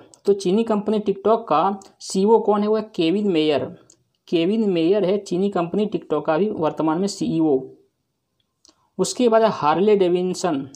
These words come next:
हार्ले डेविडसन एक कंपनी है जिसका सीईओ है मैथ्यू एस लेवाटिच। हार्ले डेविडसन कंपनी का सीईओ कौन बना है? मैथ्यू, मैथ्यू एस लेवाटिच।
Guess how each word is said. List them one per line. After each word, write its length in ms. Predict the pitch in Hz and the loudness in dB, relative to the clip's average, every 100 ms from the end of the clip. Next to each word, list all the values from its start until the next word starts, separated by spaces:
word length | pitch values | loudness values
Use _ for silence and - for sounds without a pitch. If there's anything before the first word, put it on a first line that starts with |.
| - | -18
हार्ले 440 | - 143 156 214 | -4 0 2 2
डेविडसन 420 | 202 175 165 190 196 | 4 2 0 0 0
एक 120 | 196 | 0
कंपनी 360 | 143 135 143 | -2 0 -2
है 280 | 147 208 240 - - _ _ _ - | -2 -4 -4 -14 -20 _ _ _ -6
जिसका 280 | 160 - | -4 0
सीईओ 340 | 214 - 170 214 | -2 0 2 2
है 140 | 196 | 2
मैथ्यू 760 | 185 170 170 - - 226 302 - - | 0 0 -2 -4 -2 -2 -2 -6 -2
एस 340 | 175 226 - - - | 0 0 -4 -12 -2
लेवाटिच। 640 | 147 165 170 175 160 - - _ _ _ _ _ _ _ | 2 2 2 0 -4 -6 -18 _ _ _ _ _ _ _
हार्ले 460 | - 143 139 165 196 | -6 -2 0 4 4
डेविडसन 460 | 165 147 135 202 | 4 0 -2 -2
कंपनी 360 | 202 156 156 151 | 0 -2 -2 0
का 100 | 185 | -2
सीईओ 320 | - 170 190 | -2 2 2
कौन 180 | 196 180 | 2 0
बना 200 | 185 190 | 0 0
है? 100 | 202 | -2
मैथ्यू, 720 | 180 165 160 - 208 254 247 - _ _ _ - | 0 -2 -4 -2 0 0 -4 -12 _ _ _ -4
मैथ्यू 500 | 147 160 156 196 240 - | 0 0 0 0 0 0
एस 300 | 165 208 - - _ | 0 0 -6 -18 _
लेवाटिच। 680 | 135 151 160 160 180 - - | -2 0 0 0 -4 -6 -14